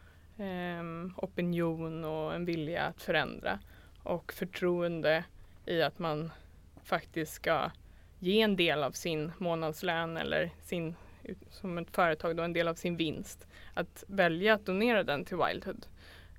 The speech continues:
Ehm, det är ett stort ansvar att förvalta någon annans, eh, pengar och att göra det på bästa möjliga sätt.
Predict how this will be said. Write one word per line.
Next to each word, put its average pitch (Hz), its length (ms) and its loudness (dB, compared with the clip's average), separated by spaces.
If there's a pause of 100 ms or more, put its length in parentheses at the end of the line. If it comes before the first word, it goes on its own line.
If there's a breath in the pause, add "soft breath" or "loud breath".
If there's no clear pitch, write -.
Ehm, 165 500 -2
det 190 80 2
är 220 40 6
ett 233 60 2
stort - 280 0
ansvar 165 540 2 (160)
att - 360 -8 (100)
förvalta 165 680 0 (120)
någon 170 340 -4
annans, 165 560 -6 (560 soft breath)
eh, - 240 -6
pengar 254 360 0
och 190 140 0
att 175 160 -4
göra 170 300 2
det 156 320 -2
på 196 80 -12
bästa 185 300 -6
möjliga 170 320 -4
sätt. - 380 -6